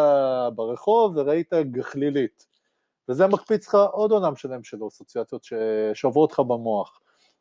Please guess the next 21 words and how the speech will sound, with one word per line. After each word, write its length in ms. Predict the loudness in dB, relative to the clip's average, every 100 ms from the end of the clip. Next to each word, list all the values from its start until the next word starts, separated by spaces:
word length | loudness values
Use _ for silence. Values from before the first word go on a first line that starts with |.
| _ -2
וזה 120 | 2
ממש 340 | 4 2 2
שם, 240 | 2 2 0 -4
היכולת 460 | -2 2 4 4 4
הזאת 240 | 2 0
היא 80 | 0
באמת 300 | -2 0 -2 _ _ -20 _ _
לקחת 440 | -2 4 4 2 0
מעולמות 520 | 0 0 0 -2 -2
אחרים, 580 | -2 0 2 2 0 -4
ולחבר 460 | -6 -6 -4 0
אותם, 380 | 0 2 2 2
ולסנטז 680 | 0 -4 -6 -10 0 0 2
אותם, 420 | 0 2 0 0 -2
ולהתך 580 | 0 0 0 0 2 0
אותם, 360 | 0 0 0
וליצור 560 | -2 -4 -2 4 4 4
את 100 | 0
המשהו 400 | -2 -2 2 0
החדש 420 | 2 -2 -2 -2
הזה. 200 | -8 -12